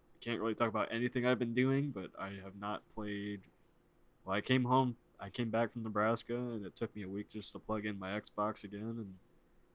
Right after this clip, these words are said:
I think I, well, oh, no, wait, I lied. I have been playing a little bit of Get Even.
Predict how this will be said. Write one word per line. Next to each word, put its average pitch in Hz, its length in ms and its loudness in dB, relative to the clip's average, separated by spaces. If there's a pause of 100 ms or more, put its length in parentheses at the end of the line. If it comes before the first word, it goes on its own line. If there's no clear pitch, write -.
(320)
I 95 40 -16
think 107 160 -2
I, 107 120 4
well, 139 180 12
oh, 160 160 12
no, 160 120 6
wait, 143 140 4 (140)
I 120 180 0
lied. 113 220 6 (280)
I 101 180 2
have 107 240 2
been 110 120 0
playing 110 220 -2
a 101 40 -6
little 104 160 -2
bit 110 120 0
of 101 80 -4
Get 107 120 0
Even. 98 360 -4